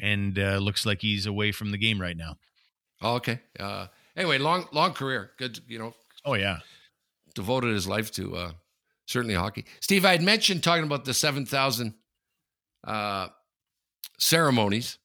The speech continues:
Speaker 2: the Oilers
Speaker 1: Yes.
Speaker 2: like to have about every
Speaker 1: Uh-huh.
Speaker 2: ten minutes. You know, we're gonna honor this, <laughs> two hundred best, blah, all this shit. Um, what, what about the, what's the story here, Steve, about the Kraken retiring,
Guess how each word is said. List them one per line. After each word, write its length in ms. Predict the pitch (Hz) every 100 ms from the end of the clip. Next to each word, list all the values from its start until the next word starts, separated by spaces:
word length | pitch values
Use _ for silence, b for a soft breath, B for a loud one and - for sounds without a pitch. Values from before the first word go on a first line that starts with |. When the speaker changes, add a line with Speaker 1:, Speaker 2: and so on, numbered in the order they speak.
| _
Speaker 2:
the 120 | 104
Oilers 260 | 110 117 107
Speaker 1:
Yes. 60 | 101
Speaker 2:
like 120 | 92
to 80 | 80
have 280 | 80 87 -
about 240 | 98 104
every 140 | 101 98
Speaker 1:
Uh-huh. 80 | -
Speaker 2:
ten 180 | 92 87
minutes. 300 | 85 92 -
You 80 |
know, 60 | 87
we're 100 | 90
gonna 140 | 90 87
honor 180 | 87 82
this, 280 | 82 82
<laughs> 20 | -
two 140 | 104
hundred 200 | 98 87
best, 200 | 87 85
blah, 140 | 87
all 140 | - 92
this 140 | 85
shit. 200 | - - - B B B B
Um, 400 | - 95 92 90 - _ _ _ _ _
what, 300 | - 185 -
what 140 | 151 190
about 300 | 220 214 -
the, 80 |
what's 540 | 123 - 92 - 208 -
the 100 | 208
story 320 | - 170 165
here, 140 | 131 127
Steve, 300 | - 139 139
about 320 | 117 113 - _ -
the 100 | 107
Kraken 560 | - 104 107 - 160 - _ _ -
retiring, 540 | 110 - 101 104 110